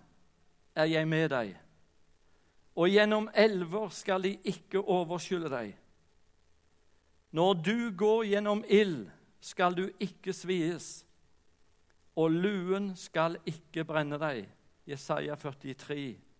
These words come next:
to. Han sier videre i det femogførtiende kapittelet:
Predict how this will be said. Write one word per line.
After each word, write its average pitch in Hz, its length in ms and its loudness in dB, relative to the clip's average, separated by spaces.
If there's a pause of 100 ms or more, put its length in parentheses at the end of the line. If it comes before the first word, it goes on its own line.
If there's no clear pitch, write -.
(800)
to. 123 320 -10 (2000)
Han 170 180 2
sier 185 300 2
videre 170 480 2
i 160 160 2
det 160 160 0
femogførtiende 160 880 -4
kapittelet: 143 560 -6